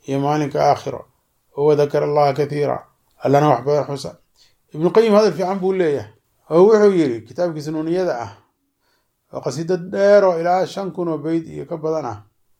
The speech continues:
Wuxuu yidhi, "Faliwaaxidin kun waaxidan fii waaxidin, acnii sabiila alxaqi waliimaani."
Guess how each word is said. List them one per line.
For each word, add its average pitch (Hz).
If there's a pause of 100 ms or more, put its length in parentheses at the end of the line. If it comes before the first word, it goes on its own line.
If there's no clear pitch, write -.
(760)
Wuxuu 202
yidhi, 208
"Faliwaaxidin 180
kun 196
waaxidan 180
fii 165
waaxidin, 175 (680)
acnii 180
sabiila 185
alxaqi 190
waliimaani." 143